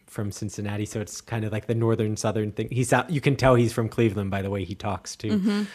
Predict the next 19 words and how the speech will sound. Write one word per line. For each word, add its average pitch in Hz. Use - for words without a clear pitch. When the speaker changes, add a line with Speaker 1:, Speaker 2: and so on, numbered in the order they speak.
Speaker 1:
Um, 120
but 135
we 139
were 131
walking 123
through 117
this 110
area 120
and 110
we 113
were 113
speaking 107
English 117
with 104
each 98
other. 104
And 127
some 127
guy, 123